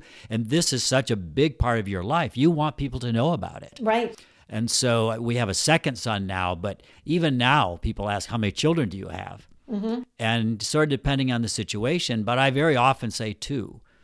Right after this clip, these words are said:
Speaker 2: Yeah.
Speaker 1: I mean, 'cause I have two. One of them's deceased, and if I, on my bio, you know,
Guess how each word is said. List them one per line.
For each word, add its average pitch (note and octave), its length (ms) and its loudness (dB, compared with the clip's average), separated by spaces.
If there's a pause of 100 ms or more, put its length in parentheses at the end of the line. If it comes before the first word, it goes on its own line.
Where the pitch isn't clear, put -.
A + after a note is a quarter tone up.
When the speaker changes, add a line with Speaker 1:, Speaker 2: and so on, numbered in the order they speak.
(180)
Speaker 2:
Yeah. G#3 200 -2
Speaker 1:
I - 60 -2
mean, B2 180 2
'cause A#2+ 160 -2
I A#2+ 100 2
have F3 240 2
two. F#2 380 -4 (400)
One C3+ 180 4
of C3 100 6
them's G#2+ 220 2
deceased, A2 680 0
and C#3 160 -2
if C3+ 160 -2
I, A#2 160 4
on A2+ 240 -2
my G#2+ 200 -2
bio, A2 600 -4 (320)
you A2 80 -8
know, A2 240 -6